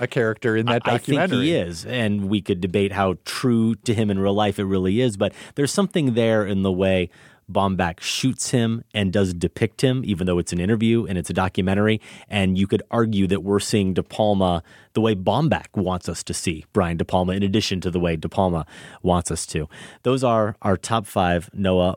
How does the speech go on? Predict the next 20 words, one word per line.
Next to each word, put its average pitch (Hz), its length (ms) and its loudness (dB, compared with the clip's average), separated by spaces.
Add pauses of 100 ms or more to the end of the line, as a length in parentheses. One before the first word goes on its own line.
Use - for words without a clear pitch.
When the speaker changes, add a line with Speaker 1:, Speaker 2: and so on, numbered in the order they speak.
(100)
Speaker 2:
Baumbach 85 500 -2
characters. 117 500 0
Please 131 220 -2
send 123 160 2
us 104 160 0
your 113 140 2
picks - 340 0
or 104 120 0
any 123 140 4
other 104 140 2
comments 87 380 -2
about 82 160 -4
the 87 80 -6
show 80 280 0 (340)
to 87 80 -4
feedback 85 540 0
at - 80 -2
filmspotting 78 760 -2
dot 78 260 -6 (100)
net. 87 320 -4